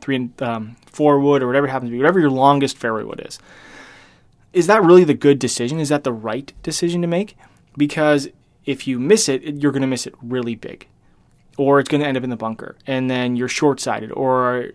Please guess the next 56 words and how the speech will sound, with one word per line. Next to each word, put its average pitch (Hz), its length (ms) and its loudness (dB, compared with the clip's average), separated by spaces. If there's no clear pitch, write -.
you, 135 160 -4
you 135 180 -6
don't 147 140 2
know 147 80 -2
where 139 140 2
it's 131 100 -8
really 135 140 0
gonna 127 120 -2
go 123 120 -2
out 123 80 -2
of - 20 -4
the 120 80 -6
rough 127 240 0
because 127 300 -6
it's 120 180 -6
a, 120 180 0
it's 123 140 -6
a 120 40 -4
bad 120 320 -2
lie. 120 200 -2
We 123 60 -6
saw 165 220 2
Tyrell 170 360 0
Hatton 139 500 -2
last 156 280 2
week 175 120 0
at 185 80 2
Bay 170 120 2
Hill 170 160 4
try 131 140 0
and 131 80 -2
hit 147 80 -2
a 131 40 -4
fairway 151 340 2
out 127 100 0
of 120 40 -10
the 127 60 -4
rough 131 220 0
and 120 80 -10
hit 127 100 -8
it, 123 40 -8
like, 117 180 -6
forty 143 420 -2
yards, 113 460 -2
and 131 420 -2
best, 143 320 -2
one 156 100 0
of 156 40 4
the 147 100 4
best 135 140 0
players 123 220 -2
in 113 60 -10
the 117 60 -8
world, - 280 -14
right? 127 220 -6
So, 147 140 -6